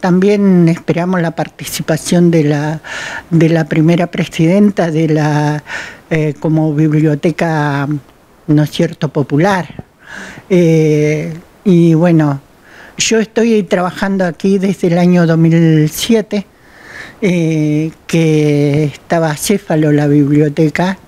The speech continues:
eh, porque cada dos años se deben renovar las comisiones.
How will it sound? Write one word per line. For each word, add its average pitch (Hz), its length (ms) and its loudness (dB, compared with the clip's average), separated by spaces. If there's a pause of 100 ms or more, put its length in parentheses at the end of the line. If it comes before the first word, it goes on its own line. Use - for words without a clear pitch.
(560)
eh, 151 440 -2
porque 151 500 -2
cada 160 280 -4
dos 160 240 -6
años 170 260 -2
se - 160 -4
deben 156 320 0
renovar 156 520 0
las 170 180 0
comisiones. 160 800 0